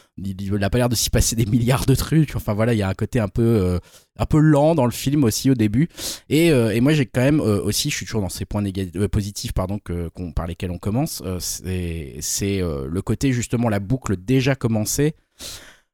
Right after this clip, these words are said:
Je trouve que c'est intéressant de commencer comme ça, avec un personnage dont on sent qu'il est déjà, euh, au bout, en fait, du parcours de la boucle. Lui, on a l'impression qu'il y a déjà passé des années dans cette boucle. Il, il fait l'allusion assez rapidement qu'il a déjà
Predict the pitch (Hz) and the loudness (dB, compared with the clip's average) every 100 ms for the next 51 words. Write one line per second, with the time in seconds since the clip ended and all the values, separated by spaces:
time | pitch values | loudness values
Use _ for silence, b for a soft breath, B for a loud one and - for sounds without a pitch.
0 | - - 170 - 127 135 123 139 127 123 | -10 -2 0 0 0 2 2 2 2 2
1 | 151 160 127 - 143 151 135 - 139 117 | 2 2 0 0 2 2 2 0 0 0
2 | - 117 - - _ 104 107 - 113 123 | 0 0 0 -4 _ -4 -2 -2 0 0
3 | - 123 135 143 110 - 110 - 135 147 | 0 2 2 2 -2 -4 -4 -2 0 -2
4 | - 101 98 101 101 110 120 135 - - | -4 -6 -4 -4 -4 -2 -2 -4 -8 -8
5 | 92 90 87 107 117 120 139 143 _ _ | -4 -4 -4 -2 -2 0 -2 -2 _ _
6 | 101 - 107 - 98 104 101 - 127 110 | -8 -4 -4 -6 -6 -4 -4 -2 -2 0
7 | 104 104 110 - 98 98 117 107 98 98 | 0 0 -2 -4 -4 -2 0 0 0 -2
8 | - 101 - 123 - 95 95 98 95 98 | -4 -6 -4 -6 -6 -4 -4 -2 -4 -4
9 | - 101 92 104 117 113 87 95 90 123 | -4 -4 -2 0 0 -2 -4 -6 -4 -8
10 | - 95 87 87 92 90 110 - 104 104 | -4 -4 -2 -4 -6 -6 -6 -4 -2 -2
11 | 101 107 110 107 - 110 98 - 110 110 | -4 -6 -4 -4 -2 -4 -6 -6 -4 -2
12 | 113 95 85 92 104 | -4 -8 -6 -4 -2